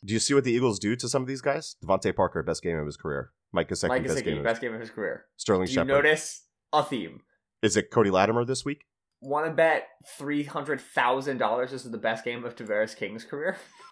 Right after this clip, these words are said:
Speaker 1: Oh, God. Absolutely.
Speaker 2: Uh, he's, he's not playing anywhere right now. Yeah.
Speaker 1: Right.
Speaker 2: That was, that was the last game of his <laughs> career. Eagles ended this man's career, but on a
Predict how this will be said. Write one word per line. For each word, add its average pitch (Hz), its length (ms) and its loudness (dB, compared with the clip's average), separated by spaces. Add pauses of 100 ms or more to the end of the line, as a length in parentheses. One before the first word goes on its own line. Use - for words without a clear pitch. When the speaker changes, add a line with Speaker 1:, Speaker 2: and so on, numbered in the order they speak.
(320)
Speaker 1:
Oh, - 80 2 (160)
God. 104 300 4 (360)
Absolutely. 208 580 4 (100)
Speaker 2:
Uh, 123 60 -4
he's, 135 300 -8
he's 147 120 -10
not 185 180 -2
playing 156 240 -6
anywhere 80 300 -8
right 73 160 -8
now. 62 320 -12
Yeah. 131 260 2
Speaker 1:
Right. 95 140 4
Speaker 2:
That 143 120 4
was, 147 200 -6 (240)
that 185 160 4
was 185 220 4
the 202 180 6
last 160 420 6
game 131 160 6
of 110 100 -4
his 139 160 -4
<laughs> - 0 -
career. 147 480 2 (2250)
Eagles 226 400 12
ended 185 280 8
this 175 180 6
man's 180 260 6
career, 147 560 6 (720)
but 185 140 10
on 170 200 8
a 165 180 8